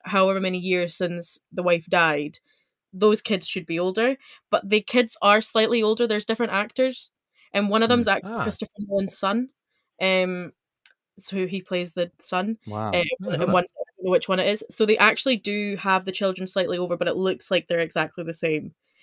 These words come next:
Speaker 1: So I
Speaker 2: So
Speaker 1: quite
Speaker 2: it's
Speaker 1: like
Speaker 2: all
Speaker 1: that.
Speaker 2: open to
Speaker 1: Yeah, it's like they've made it been like, "Well, no, 'cause the kids have grown up." But then you're like, "Well, but the, the t-, turn hasn't stopped."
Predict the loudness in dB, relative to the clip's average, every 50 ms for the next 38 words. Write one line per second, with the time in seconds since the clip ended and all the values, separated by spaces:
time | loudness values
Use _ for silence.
0 | _ _ 2 6 6 6 6 6 8 8 8 8 8 6 8 10 12 12 12 12
1 | 12 12 10 10 6 6 6 4 4 4 6 6 4 2 -2 _ _ _ _ _
2 | _ -4 6 10 12 12 12 12 8 6 6 6 6 6 8 6 6 6 6 8
3 | 8 8 6 4 2 2 2 2 2 2 2 2 4 4 4 4 4 2 2 0
4 | 0 0 0 2 2 0 2 4 6 6 8 6 6 4 4 6 6 6 6 6
5 | 4 4 6 4 4 4 2 0 0 0 -2 -4 -6 -8 -10 _ -20 -20 -20 -20
6 | _ _ -4 -4 -4 -4 _ _ _ _ _ -18 -18 -18 _ _ -4 0 0 2
7 | 2 2 0 -4 -4 -6 -10 -6 -2 0 2 2 0 0 -4 -10 -16 -16 -16 -16